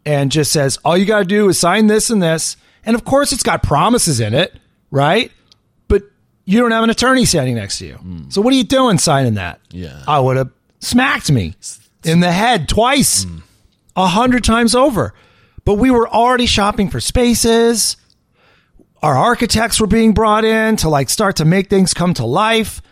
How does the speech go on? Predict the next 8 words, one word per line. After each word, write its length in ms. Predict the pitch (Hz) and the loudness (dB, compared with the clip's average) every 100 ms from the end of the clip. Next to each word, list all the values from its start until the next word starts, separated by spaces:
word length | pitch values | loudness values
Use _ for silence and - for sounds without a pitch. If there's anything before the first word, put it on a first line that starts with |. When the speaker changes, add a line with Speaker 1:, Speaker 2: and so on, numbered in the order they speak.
| _ _ _ _ - | _ _ _ _ -2
Speaker 1:
I'm 160 | 156 165 | 2 2
looking 300 | 175 175 131 | 2 2 0
at 100 | - | 0
sketches 680 | - 226 226 220 220 220 | -2 0 0 2 2 0
of 140 | - 120 | -2 -2
the 80 | 113 | -2
dining 540 | 147 165 220 233 226 | 0 2 4 6 6
room. 400 | 226 226 226 | 4 4 4